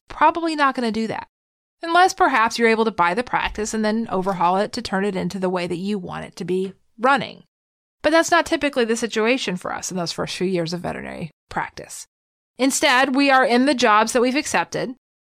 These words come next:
and we're developing our own style as we're there. And as we start to recognize a discrepancy between the way that we want to do things and the way that they're done, then we become more frustrated. We become unhappy.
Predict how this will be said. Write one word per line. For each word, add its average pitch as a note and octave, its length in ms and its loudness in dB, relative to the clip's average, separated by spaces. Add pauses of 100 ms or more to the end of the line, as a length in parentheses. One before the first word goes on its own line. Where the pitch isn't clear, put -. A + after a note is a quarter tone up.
and A3+ 160 4
we're A#3 80 6
developing A#3+ 480 4
our B3 180 4
own A#3+ 220 4
style G3 340 4
as F#3 240 4
we're G#3 160 0
there. F3+ 400 -2 (520)
And A3+ 220 4
as A#3 360 4
we C#4+ 140 0
start B3+ 240 4
to B3+ 80 0
recognize G#3+ 640 2
a G#3+ 60 0
discrepancy G#3+ 640 0
between G3 320 0
the F#3+ 80 2
way F#3+ 180 2
that A3 120 0
we B3 100 0
want A#3+ 160 0
to C4 60 0
do A3 160 2
things F#3+ 340 -4
and G3+ 160 -2
the F#3+ 60 0
way F3+ 160 -2
that G3 140 -10
they're B3 180 -2
done, A#3 500 0 (460)
then A#3 480 4 (280)
we B3 200 0
become A3+ 680 0
more G3+ 220 0
frustrated. F#3+ 640 -4
We B3+ 140 -6
become G3+ 340 -2
unhappy. F#3+ 640 -4